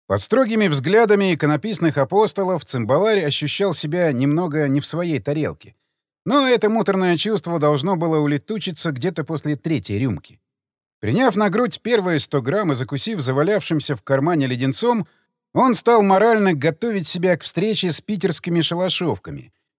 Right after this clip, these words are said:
чей разнузданный нрав был известен далеко за пределами города трех революций. Внезапно в прихожей раздался резкий звонок.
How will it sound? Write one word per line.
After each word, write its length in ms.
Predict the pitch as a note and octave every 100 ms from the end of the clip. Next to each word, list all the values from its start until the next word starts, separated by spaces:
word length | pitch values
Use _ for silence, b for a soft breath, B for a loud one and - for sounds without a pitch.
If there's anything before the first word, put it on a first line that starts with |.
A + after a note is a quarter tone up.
| _
чей 240 | - D#3 D3+
разнузданный 720 | D#3 C3+ G3+ D#3 D3+ C#3+ B2+
нрав 440 | B2+ G#3 G#3+ D#3+
был 240 | G2+ D3 D#3+
известен 500 | B2 G3+ F#3 E3 C3+
далеко 380 | D3 D3 G3+ F#3
за 140 | C#3
пределами 520 | C#3 C#3 F3 C#3+ C3+
города 460 | A#2 F#3 F#3+ D#3 D3
трех 320 | D3 C#3+ -
революций. 720 | A#2 B2+ C3+ F2+ - - - _ _ _ _ _ _ _
Внезапно 540 | - G2+ D#3 B3+ G#3+ G3+
в 80 | -
прихожей 540 | D#3+ - A#3 A3 G#3+
раздался 540 | F#3+ C3+ F3 G#3+ -
резкий 320 | D3 D#3+ - D#3
звонок. 480 | D#3+ E3+ G#2+ D#2+